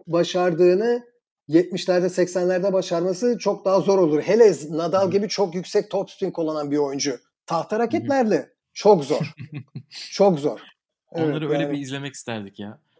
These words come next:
Speaker 1: Tabii.
Speaker 2: Nadal'ı tahta raketle Federer'i, Borg'u
Speaker 1: Yani
Speaker 2: da Şimdi'nin raketleriyle. <laughs>
Speaker 1: Tabii, tabii, tabii. İşte zaten bu, zaten, e, tüm zamanların en iyi oyuncusu tartışması bu sebepten zevkli.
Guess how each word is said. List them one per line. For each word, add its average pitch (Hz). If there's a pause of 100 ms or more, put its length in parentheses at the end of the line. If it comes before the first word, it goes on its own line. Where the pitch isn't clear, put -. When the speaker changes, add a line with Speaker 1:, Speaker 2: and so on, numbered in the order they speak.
Speaker 1:
Tabii. 185
Speaker 2:
Nadal'ı 120
tahta 123
raketle 117
Federer'i, 110 (180)
Borg'u 139
Speaker 1:
Yani 151
Speaker 2:
da 139
Şimdi'nin 131
raketleriyle. 120 (240)
<laughs> 123
Speaker 1:
Tabii, 185
tabii, 247
tabii. 214
İşte 180
zaten 208
bu, 214
zaten, 214
e, 185 (220)
tüm 208
zamanların 202
en 202
iyi 196
oyuncusu 190
tartışması 180
bu 226
sebepten 175
zevkli. 139